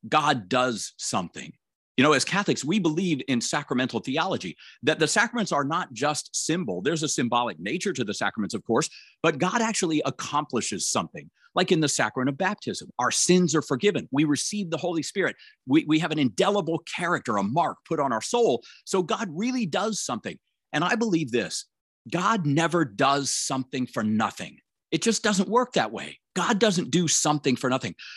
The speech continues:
So if God puts a desire in your heart, there's a plan there. He has a plan for something. Now, we may not know what that is,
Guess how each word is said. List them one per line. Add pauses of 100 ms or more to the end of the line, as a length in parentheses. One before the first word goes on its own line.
So
if
God
puts
a
desire
in
your
heart, (340)
there's
a
plan
there. (240)
He
has
a
plan
for
something.
Now,
we
may
not
know
what
that
is,